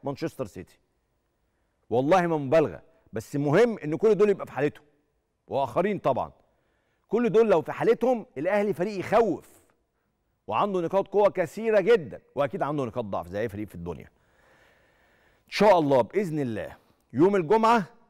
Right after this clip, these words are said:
وهتقول كريم قال، النادي الأهلي هيظهر وجهه الحقيقي اللي ما ظهرش هذا الموسم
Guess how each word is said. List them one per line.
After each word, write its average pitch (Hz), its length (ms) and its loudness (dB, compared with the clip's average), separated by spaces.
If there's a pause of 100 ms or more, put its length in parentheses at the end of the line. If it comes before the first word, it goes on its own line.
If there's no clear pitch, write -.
(920)
وهتقول 117 300 -6
كريم 165 260 -2
قال، 117 240 -2 (540)
النادي 147 240 0
الأهلي 180 560 -2
هيظهر 139 720 -2 (100)
وجهه 123 440 -4
الحقيقي 160 720 -4
اللي 139 160 -2
ما 139 120 -2
ظهرش 131 560 -2 (1200)
هذا 147 340 0
الموسم 185 500 -6